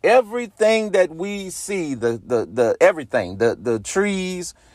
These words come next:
uh, you know, the, the sun, the moon, the stars, uh, people, everything, everything that was made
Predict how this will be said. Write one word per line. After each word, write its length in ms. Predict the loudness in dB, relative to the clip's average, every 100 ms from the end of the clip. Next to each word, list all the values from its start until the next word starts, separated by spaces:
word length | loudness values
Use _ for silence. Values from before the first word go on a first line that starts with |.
| _ 2
uh, 560 | 4 4 2 -2 -4 -2
you 140 | 0
know, 240 | 4 2
the, 220 | 2 -2 -2
the 180 | -4 -4
sun, 520 | 2 4 4 2 2
the 80 | 0
moon, 460 | 2 2 2 0
the 80 | -4
stars, 720 | 2 4 6 6 2 -4 -12 _ _ _ _ 4
uh, 360 | 6 6 2
people, 960 | -2 -2 -2 0 2 4 2 0 -8 -2
everything, 560 | 2 2 2 -2 -2 2
everything 480 | 2 2 -2 0 4
that 160 | 4
was 140 | 4 0
made 400 | 0 0 -4